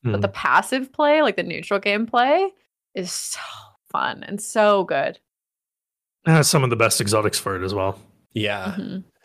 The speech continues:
Speaker 2: Yeah.
Speaker 3: Man, and that getting buffed soon is gonna be so interesting, like, not having the weights on you when you use Shiver Strike and all that. Like, I'm really curious, 'cause you can already make plays on it,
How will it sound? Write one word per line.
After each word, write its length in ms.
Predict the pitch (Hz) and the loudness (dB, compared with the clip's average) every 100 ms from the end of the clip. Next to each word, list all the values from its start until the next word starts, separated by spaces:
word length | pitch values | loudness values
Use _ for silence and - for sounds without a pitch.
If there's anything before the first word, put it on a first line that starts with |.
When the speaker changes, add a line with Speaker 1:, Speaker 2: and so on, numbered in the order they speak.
| - | -6
Speaker 2:
Yeah. 160 | 104 95 | -4 -2
Speaker 3:
Man, 240 | 139 139 139 | 0 0 -2
and 300 | 156 147 143 147 | -2 -2 -2 -2
that 400 | 143 165 196 147 | 0 0 0 -2
getting 300 | 156 156 117 | 2 2 2
buffed 300 | 107 110 117 | 0 -2 -2
soon 500 | - - 165 175 180 | -4 0 2 2 0
is 180 | 135 113 | -2 0
gonna 160 | 131 | 0
be 100 | 113 | 0
so 400 | 104 - 147 131 | -2 0 2 4
interesting, 520 | 127 123 123 - 123 117 | 2 -2 -2 0 0 2
like, 200 | 113 117 | 0 0
not 280 | 123 131 127 | 2 2 2
having 220 | 135 123 | 0 0
the 100 | 104 | 0
weights 400 | 101 107 117 139 | 0 -2 -2 0
on 220 | 131 131 | 2 2
you 160 | 135 131 | 2 2
when 160 | 117 | 2
you 60 | 117 | 2
use 200 | 117 110 | 2 0
Shiver 300 | - 117 120 | 0 -2 -2
Strike 560 | - 131 123 123 120 - | -2 0 2 0 -2 -4
and 300 | 117 113 131 | -4 -4 -2
all 240 | 117 120 | 0 2
that. 240 | 123 117 | 0 -2
Like, 200 | 127 120 | 0 0
I'm 240 | 127 131 127 | 0 0 2
really 240 | 139 147 | 4 4
curious, 300 | - 139 131 | 2 0 0
'cause 140 | 135 135 | 0 -2
you 60 | |
can 100 | 240 | 0
already 420 | 247 156 151 180 | 2 4 4 4
make 320 | 143 139 143 - | 2 2 0 -4
plays 400 | 120 123 147 117 | -2 2 2 0
on 220 | 101 101 | 0 0
it, 260 | 104 107 | -2 -6